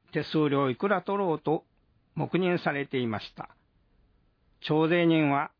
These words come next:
悪辣な手段で税金を取り立て、自分の懐を肥やしました。現在、法に基づき国のためにきちっと税を徴収する税務署職員とは全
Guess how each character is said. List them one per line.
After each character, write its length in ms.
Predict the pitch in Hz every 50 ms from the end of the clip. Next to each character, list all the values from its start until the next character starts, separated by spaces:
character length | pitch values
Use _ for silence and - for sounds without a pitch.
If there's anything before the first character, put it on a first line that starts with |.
| _
悪 220 | - 170 - - -
辣 280 | 190 196 180 - -
な 140 | 202 196 180
手 140 | 170 - 170
段 260 | 160 190 202 185 165
で 120 | 139 131 117
税 240 | 120 143 170 185
金 260 | 175 - 196 202 190 170
を 80 | 139
取 160 | - 143 131
り 40 | 127 120
立 200 | - 117 117 -
て、 200 | 120 110 - - _ _ _ _ _ _ _ _ _ -
自 160 | 113 131 143
分 200 | 135 151 156 151
の 120 | 151 151
懐 500 | 143 - - 165 160 - 180 175 180 175
を 220 | 180 190 - - - _
肥 160 | - - 123
や 60 | 131 123
し 120 | - 151
ま 120 | 139 135
し 120 | - - -
た。 160 | - 110 - - - _ _ _ _ _ _ _ _ _ _ _ -
現 300 | 127 147 143 143 135 117
在、 280 | 123 123 135 156 - _ _ _ _ _ _ _
法 280 | _ - 147 151 165 170
に 100 | 160 165
基 220 | 165 160 160 -
づ 200 | 170 170 160 185
き 240 | - - 156 139 - - _
国 260 | - - 185 196 196
の 120 | 208 190
た 140 | 175 - 196
め 120 | 190 180 147
に 140 | 113 110 - _ _ _ _ _ _ _
き 100 | - -
ち 80 | - 233
っ 60 | 226 - _ _
と 140 | - - - _ _ _ _ -
税 300 | 156 131 160 165 151 139
を 300 | 131 123 139 180 208 - _ _ _ _
徴 260 | - - 151 135 135 127
収 280 | - - 135 123 117
す 120 | - - 147
る 180 | 165 180 - - _ _ _ _ _ _ _ -
税 240 | 107 123 147 156
務 160 | 151 143 147 -
署 160 | - 143 123
職 280 | - 139 123 - 180
員 200 | 165 151 143 131
と 140 | - - 165
は 200 | 170 151 120 - -
全 180 | 117 120 135